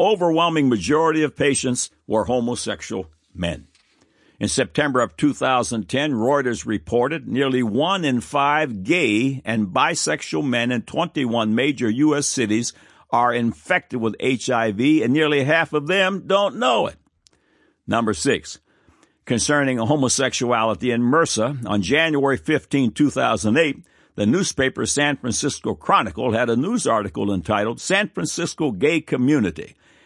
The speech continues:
an Epic Center for New Strain of Virulent Staph." The San Francisco Chronicle news article declared concerning homosexuality in mersa, a new variety of staph bacteria,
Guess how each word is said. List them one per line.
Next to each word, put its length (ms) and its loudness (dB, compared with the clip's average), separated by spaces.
an 200 -2
Epic 380 -2
Center 380 0
for 220 0
New 260 2
Strain 520 0
of 140 0
Virulent 580 2
Staph." 640 -2
The 120 -8
San 360 -2
Francisco 520 -2
Chronicle 600 0
news 340 6
article 460 0
declared 500 -2
concerning 500 -2
homosexuality 1160 0
in 80 2
mersa, 460 2
a 100 2
new 300 4
variety 640 2
of 80 0
staph 440 -2
bacteria, 760 -2